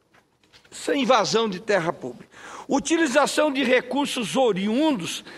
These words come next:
da lavagem de dinheiro do tráfico de drogas e de prostituição,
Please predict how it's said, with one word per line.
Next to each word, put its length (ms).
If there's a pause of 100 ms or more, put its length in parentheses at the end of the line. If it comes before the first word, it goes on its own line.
(180)
da 160
lavagem 680
de 140
dinheiro 560
do 180
tráfico 600
de 160
drogas 480
e 80
de 140
prostituição, 880